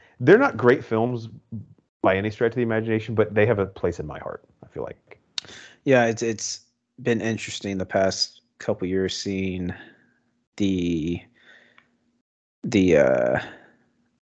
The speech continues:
Speaker 2: the, the, the come around from, from fans. Um, and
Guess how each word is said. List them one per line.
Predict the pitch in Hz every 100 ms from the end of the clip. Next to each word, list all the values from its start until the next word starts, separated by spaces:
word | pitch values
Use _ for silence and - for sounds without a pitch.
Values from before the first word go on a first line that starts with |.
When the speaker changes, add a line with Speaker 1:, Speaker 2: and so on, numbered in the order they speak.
| -
Speaker 2:
the, | 110 101 -
the, | - 104 - _
the | -
come | 143 110
around | 98 95
from, | 98 95 -
from | - 95
fans. | 92 85 87 - - _ -
Um, | 95 92 90 101 - -
and | 131 120 113